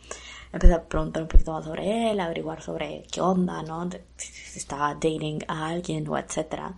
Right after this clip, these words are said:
Y obviamente me enteré de que no, pero que se había terminado una relación recientemente.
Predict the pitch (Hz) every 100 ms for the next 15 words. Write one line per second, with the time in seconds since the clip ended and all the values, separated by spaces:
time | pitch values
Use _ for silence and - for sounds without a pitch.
0 | - - 214 175 196 262 - 185 165 160
1 | 160 202 196 - - - - 202 208 196
2 | 202 196 165 165 156 151 147 160 160 151
3 | 156 160 - 147 147 156 147 - - -
4 | - - - - -